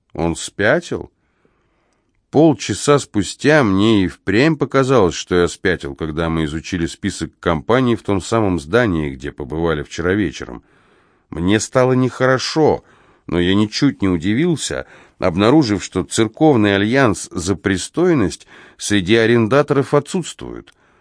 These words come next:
Чтоб полностью увериться, я поднялся на второй этаж. Нужный нам офис занимала какая-то страховая компания.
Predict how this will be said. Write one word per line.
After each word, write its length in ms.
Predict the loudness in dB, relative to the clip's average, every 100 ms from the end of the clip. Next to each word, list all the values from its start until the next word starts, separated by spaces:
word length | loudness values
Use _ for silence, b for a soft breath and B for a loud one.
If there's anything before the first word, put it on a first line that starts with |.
| _ _
Чтоб 340 | -8 -6 -6
полностью 640 | _ 2 2 0 -4 -6
увериться, 540 | -4 0 2 0 -2 -2
я 200 | 2 2
поднялся 640 | 0 -2 0 0 0 0
на 100 | -2
второй 380 | 0 0 2 2
этаж. 380 | 0 -6 -8 -14 b b b
Нужный 400 | -2 0 0 0
нам 260 | 0 0 -2
офис 460 | 0 0 0 -6 -10 b b b
занимала 580 | -4 0 2 2 2 0
какая-то 500 | -2 0 0 0 -6
страховая 640 | -4 -6 0 2 2 0
компания. 760 | 0 -2 -2 -4 -4 -10 -14